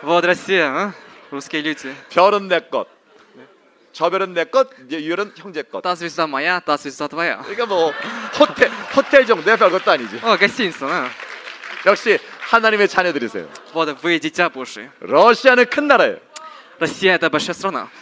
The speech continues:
Speaker 2: 우린 러시아를 기다리고 있습니다.
Speaker 1: Из-за этого мы ждём, э, когда станет, э, церковь России.
Speaker 2: Пойдёмте вместе, Афганистан.
Speaker 1: Давайте пойдёмте вместе в Афганистан.
Speaker 2: 이스라엘.
Speaker 1: Пойдёмте в Израиль.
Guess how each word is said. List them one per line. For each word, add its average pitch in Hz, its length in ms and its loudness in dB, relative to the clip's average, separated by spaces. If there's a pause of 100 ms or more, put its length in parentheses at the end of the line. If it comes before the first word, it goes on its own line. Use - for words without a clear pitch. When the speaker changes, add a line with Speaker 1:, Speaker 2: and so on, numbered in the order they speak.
(180)
Speaker 2:
우린 202 260 6
러시아를 214 400 4
기다리고 214 320 6
있습니다. 107 420 -4 (140)
Speaker 1:
Из-за 170 180 0
этого 175 240 0
мы 233 240 0
ждём, 165 320 -2
э, 139 240 -4
когда 143 260 -6
станет, 139 360 -6 (100)
э, 127 140 -6
церковь - 300 -4
России. - 260 -12
Speaker 2:
Пойдёмте 160 600 2
вместе, 208 360 2
Афганистан. 143 640 -2
Speaker 1:
Давайте 170 280 -4
пойдёмте 180 420 -2
вместе 196 360 -4
в 143 60 -4
Афганистан. 156 500 -6 (1700)
Speaker 2:
이스라엘. 175 600 2 (280)
Speaker 1:
Пойдёмте 180 340 2
в 156 80 -6
Израиль. 170 400 2